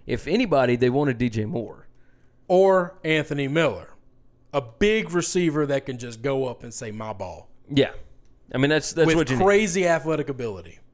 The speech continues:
Speaker 1: That's <laughs> yeah, I hope you're right about the bust.
Speaker 2: Oh, I, I'm right. I'm right. I'm right. It,
Speaker 1: I'll be
Speaker 2: Julio
Speaker 1: here to point this out if it's not.
Speaker 2: Julio
Speaker 1: Just
Speaker 2: will
Speaker 1: so y'all
Speaker 2: miss,
Speaker 1: know.
Speaker 2: Julio will miss at least three or four games this year. That's a fact, 'cause that's what he does.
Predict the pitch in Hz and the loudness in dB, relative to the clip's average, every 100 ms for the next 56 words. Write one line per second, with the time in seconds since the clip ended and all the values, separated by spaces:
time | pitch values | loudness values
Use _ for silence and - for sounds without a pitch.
0 | _ - - - 117 - 120 - - 117 | _ -20 -16 -2 -2 0 -2 -2 -2 0
1 | 135 117 127 131 135 131 123 123 117 110 | 0 2 2 2 4 4 4 2 -2 0
2 | 123 127 - - - 123 131 139 156 160 | 2 2 -2 -14 -8 -4 -4 2 2 2
3 | 165 135 - 156 151 107 - - - - | 0 -2 -2 -2 -2 -4 -10 -20 -20 -20
4 | - 160 147 104 - - 160 165 - - | -10 -6 -4 -6 -12 -4 -4 -4 -12 -6
5 | 131 208 254 302 196 226 208 151 202 190 | 2 4 6 8 6 6 4 4 4 4
6 | 185 147 185 175 147 135 143 143 156 78 | 2 4 4 6 4 2 0 2 0 -2
7 | - - 269 320 294 233 214 202 196 - | -10 2 4 6 6 6 8 8 8 8
8 | - 156 156 208 233 277 247 214 196 170 | 6 6 2 4 4 6 6 6 4 4
9 | 196 185 - 143 151 196 165 - - - | 4 4 0 -2 0 0 -2 -8 -16 -4
10 | 156 170 170 180 160 135 117 107 - 104 | 0 0 0 0 0 -4 -6 -10 -8 -8
11 | 107 - 120 117 117 - 98 101 - 104 | -8 -8 -8 -8 -8 -6 -6 -6 -14 -10
12 | 101 - 104 113 104 78 - | -10 -8 -10 -8 -8 -8 -12